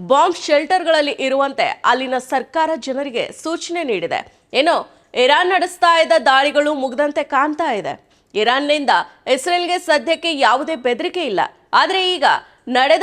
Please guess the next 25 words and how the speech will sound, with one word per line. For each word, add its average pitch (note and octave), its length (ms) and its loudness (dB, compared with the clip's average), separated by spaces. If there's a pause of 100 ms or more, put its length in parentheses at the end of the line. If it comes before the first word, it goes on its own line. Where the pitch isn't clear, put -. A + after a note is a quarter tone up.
(120)
ದಾಳಿಯಿಂದ D#4 460 2 (320)
ಎಷ್ಟು D4 320 2
ಹಾನಿಯಾಗಿದೆ D#4 800 2
ಅನ್ನೋದ್ರ C#4 480 0
ಬಗ್ಗೆ D4+ 280 -2
ಇನ್ನೂ D4 300 -4
ಸ್ಪಷ್ಟತೆ F4 640 -2
ಇಲ್ಲ C#4 220 0
ಅಂತ B3 200 0 (420)
ಇಸ್ರೇಲ್ E4 420 2
ಮಿಲಿಟರಿ D4+ 420 0
ಅಧಿಕಾರಿಗಳು C#4+ 640 -2
ಹೇಳಿದ್ದಾರೆ. F#3 800 -6
ಇನ್ನು C#4 300 4
ಇಸ್ರೇಲ್ D#4+ 380 -2
ಪ್ರಧಾನಿ D4 640 -2 (220)
ಬೆಂಜಮಿನ್ E4 720 0
ನೇತನ್ಯಾಹು C4+ 720 0
ಅವರು B3+ 460 -2 (200)
ಇರಾನ್ D4+ 440 2
ದಾಳಿಯ D#4 360 4
ನಂತರ C#4+ 300 0 (100)
ಪರಿಣಾಮಗಳ E4 760 0
ಬಗ್ಗೆ C4 280 0
ಎಚ್ಚರಿಕೆನ F4+ 680 -4